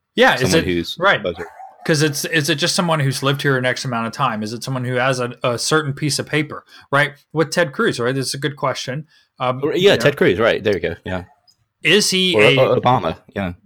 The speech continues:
Speaker 1: Well, I think Cruz is a more interesting
Speaker 2: Mm-hmm.
Speaker 1: example. Um, I mean,
Speaker 2: Sure,
Speaker 1: you have the
Speaker 2: Democrat.
Speaker 1: Obama, well, yeah, 'cause I'm a Democrat. But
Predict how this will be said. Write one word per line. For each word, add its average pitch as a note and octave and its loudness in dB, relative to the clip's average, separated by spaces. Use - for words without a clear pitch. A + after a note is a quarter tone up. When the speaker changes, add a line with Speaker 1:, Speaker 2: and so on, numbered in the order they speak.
Speaker 1:
Well, D3+ 2
I D3+ 0
think F#3 -2
Cruz B3+ 0
is C#3+ -2
a C3 2
more A#2+ 0
interesting C#3+ -4
Speaker 2:
Mm-hmm. G#2+ -2
Speaker 1:
example. G#2 -10
Um, B2 2
I E3 2
mean, D3+ 2
Speaker 2:
Sure, - -2
Speaker 1:
you E3+ 0
have F3+ 2
the D#3 0
Speaker 2:
Democrat. C#3 2
Speaker 1:
Obama, - -
well, C3 2
yeah, A2+ 0
'cause G#2+ -8
I'm A2 -2
a G#2+ -4
Democrat. G#2+ -8
But D3+ 2